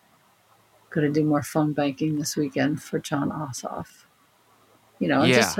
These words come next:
Speaker 1: and just hope that the Senate really does turn so that we have our choices, uh, shall we say, intact.
Speaker 2: Yeah, we'll see how that pans out. It's,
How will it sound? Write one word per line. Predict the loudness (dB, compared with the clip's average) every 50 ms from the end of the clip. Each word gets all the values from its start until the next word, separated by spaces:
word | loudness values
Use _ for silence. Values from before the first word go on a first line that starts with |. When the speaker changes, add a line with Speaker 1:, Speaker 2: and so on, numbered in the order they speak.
| -2 0
Speaker 1:
and | 0 0 0 0
just | -2 -2 0
hope | 0 0 0 0
that | 0 -2 -2 -2
the | -2 -4
Senate | -2 0 0 2 2 2 0 0 -2
really | 0 0 2 2 2 2
does | 2 2 2 2 2 0 -2 -6 -12 -16 _ _ _ _ _ _ -20 -20 -20 _ _ _ _ -10 -4
turn | 0 2 4 4 4 4 4 2 0 0
so | 0 0 2 2
that | 2 2 0
we | 0 0 0
have | 2 2 2 2 2 0 -2 -8 -18 _ _ _ _ _ _ _ _ _ _ _ _ _ _ _ -2
our | 0 0 0
choices, | 0 0 2 2 2 2 2 0 2 2 2 2 2 0 -2 -6 -10 -10 -12 -14 -16 _ _ _ _ _ _ _ _ _ _ _ _ _ _ -4
uh, | 0 0 2 2 2 0 -2
shall | -2 0 0 0 0
we | 0 -2
say, | -2 0 0 2 2 2 0 0 -4 -8 _ _
intact. | -2 -2 -2 -2 -2 -2 0 0 0 -2 -4 -6 -12 -14 -14 -16 -18 _ _ _ _ _ _ _ _ _ _ _ _ _ _ _ _ _ _ _ _ _ _ _ _ _ _ _ _ _ _ _ _ -20 -20 -20 -20 -20 -20 -20 _ _ _ _ _ _ _ _ _ _
Speaker 2:
Yeah, | 0 4 4 6 4 4 2 -2 -4
we'll | -4 -6 -6
see | -4 0 2 2
how | 4 4
that | 4 2 0 0 -2
pans | -2 -2 -2 -2 0
out. | 0 0 0 -2
It's, | -2 -6 -8 -12 -18 -16